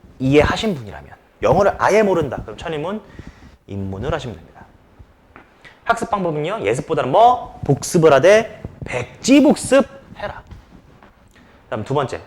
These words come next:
최소 주 삼 회. 당다주, 당다주, 당다주, 당. 그리고 부교재를 활용하든 세듀북에 가서 다운받든 둘 중 하나를 선택해라.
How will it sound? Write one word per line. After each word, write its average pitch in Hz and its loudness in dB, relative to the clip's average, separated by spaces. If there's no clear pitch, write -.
최소 214 -4
주 139 -6
삼 160 -4
회. 113 -12
당다주, 135 -4
당다주, 160 -6
당다주, 175 -6
당. 131 -8
그리고 160 -4
부교재를 123 -2
활용하든 127 -2
세듀북에 170 -2
가서 92 -6
다운받든 147 -4
둘 117 -4
중 110 -12
하나를 92 -8
선택해라. - -20